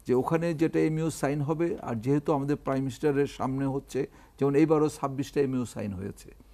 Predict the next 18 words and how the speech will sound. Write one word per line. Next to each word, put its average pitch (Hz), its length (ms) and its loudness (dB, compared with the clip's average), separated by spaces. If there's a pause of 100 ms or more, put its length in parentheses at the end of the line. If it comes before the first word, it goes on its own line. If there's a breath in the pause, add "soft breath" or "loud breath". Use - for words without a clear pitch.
(280 soft breath)
এবার 131 240 2
এখানে 151 440 2
ভালো 147 240 2
লেগেছে 151 420 2
যেটা 147 340 0 (460 soft breath)
মেগা, 139 340 2
মেগা 147 280 4
প্রজেক্ট 139 420 0
যেটা 139 260 0
আছে 139 200 -4
সেটার 143 360 -2
সাথে 156 320 -6
আছে, - 300 -6 (360 soft breath)
এবং 143 360 0
কিছু 156 220 -2
আমাদের 147 360 0
মতো 143 260 0
যারা, 127 320 2